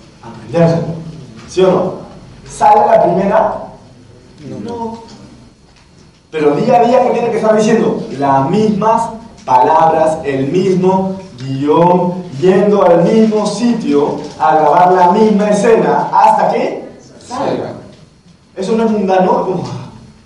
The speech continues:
Speaker 1: vamos a hacer la misma escena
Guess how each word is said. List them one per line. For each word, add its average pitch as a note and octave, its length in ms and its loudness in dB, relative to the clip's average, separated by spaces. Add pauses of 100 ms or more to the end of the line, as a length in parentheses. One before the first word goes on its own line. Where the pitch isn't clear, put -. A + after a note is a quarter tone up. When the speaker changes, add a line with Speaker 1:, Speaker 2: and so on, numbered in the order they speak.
(2500)
Speaker 1:
vamos C3 180 -14
a - 20 -16
hacer C3 60 -12
la A#2+ 160 -10
misma E3 460 -6
escena D3 540 -10